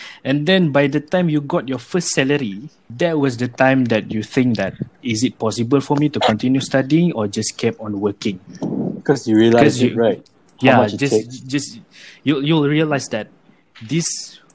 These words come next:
Speaker 1: money, benda tu, ben-, ben-, benda yang nama duit tu ada kat depan mata tau.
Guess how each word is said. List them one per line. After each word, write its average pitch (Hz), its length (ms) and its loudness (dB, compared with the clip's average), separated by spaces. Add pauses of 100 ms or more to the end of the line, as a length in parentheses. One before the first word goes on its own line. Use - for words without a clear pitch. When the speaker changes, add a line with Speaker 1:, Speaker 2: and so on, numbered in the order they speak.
(180)
Speaker 1:
money, 117 480 -4 (320)
benda 139 240 -2
tu, 170 160 -8
ben-, 139 240 -6
ben-, 139 320 -8
benda 151 320 -2
yang 156 240 0
nama 151 240 0
duit 139 320 -4
tu 156 160 -4
ada 131 160 -4
kat 123 160 -4
depan 120 160 -2
mata 120 240 -4
tau. 90 240 -10